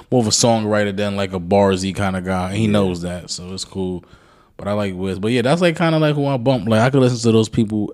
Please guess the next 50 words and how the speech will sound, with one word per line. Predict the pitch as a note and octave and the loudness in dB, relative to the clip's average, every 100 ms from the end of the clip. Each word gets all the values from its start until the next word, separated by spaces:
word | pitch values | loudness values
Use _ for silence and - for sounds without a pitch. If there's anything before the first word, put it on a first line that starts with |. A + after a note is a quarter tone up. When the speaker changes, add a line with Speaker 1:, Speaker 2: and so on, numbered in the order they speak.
| - | -2
Speaker 1:
all | G#2+ | 2
day | G2+ G2+ | 2 2
and | G2+ | 2
I'd | G2+ | 0
be | F#2+ F#2 | 0 -2
good | G2 | -2
for | F#2 | -2
the | F#2 | -4
rest | - | -4
of | F2+ | -6
my | F2+ | -8
life. | F2 F2+ E3+ - | -8 -8 -12 -16
Speaker 2:
Yeah, | F2 E2 D#2 D2 | -12 -10 -10 -10
yeah. | D2 E2 E2 D#2+ - - | -10 -8 -8 -10 -16 -12
Yo, | - F3 C3 G2 | 0 4 4 2
you | C3+ | -2
know | G#3+ | 0
what? | A3 - | 0 -2
How | - A3+ | -2 -2
did | D#4 A#3+ | -2 -2
you | A#3 | -4
get | E3+ F#3 F3+ | 0 2 2
into | C3+ C#3+ - C#3+ | 0 -2 0 2
this | A#2+ | 2
wine | G2+ G2 A2+ A#2 | 0 -2 0 0
shit, | A2 - E2+ C#2 | -2 -8 -12 -10
man? | D#2+ F2 F2 | -12 -10 -6
Like, | F2+ F2 - | -6 -6 -2
at | G#2 | 0
what | G#2 C#3 D#3+ | 2 2 0
point, | - D3 - - - | -4 -6 -8 -6 0
like, | B2 | 0
how | C#3+ F3+ | 0 -2
did | F3 | -2
you | E3 | -4
get | A#2+ D3 | 0 2
into | D3+ C#3+ C#3 | 2 0 2
it | B2+ G#2 | 2 2
and | G#2+ G#2 G2 - _ _ _ - | 0 -2 -4 -10 _ _ _ -4
actually | A2+ B2 - B2+ A#2 | -2 -2 0 0 0
decide, | G#2 - A#2 G#2 | -2 0 2 2
like, | G2+ F#2 - | 0 -2 -2
"Yo, | E2+ | -4
I'm | G#2 | -2
gonna | B2+ | -4
take | - G#2+ F#2 | -2 -2 -2
this | F2+ | -8
shit | - - D#2 | -8 -8 -10
seriously"? | - E2 D#2+ C#2+ C2+ A#1 G#1 - _ _ - - - _ _ | -8 -8 -8 -10 -14 -18 -20 -20 _ _ -20 -20 -20 _ _
Speaker 1:
Yeah, | - B2+ D3 C3 | -12 -4 -2 0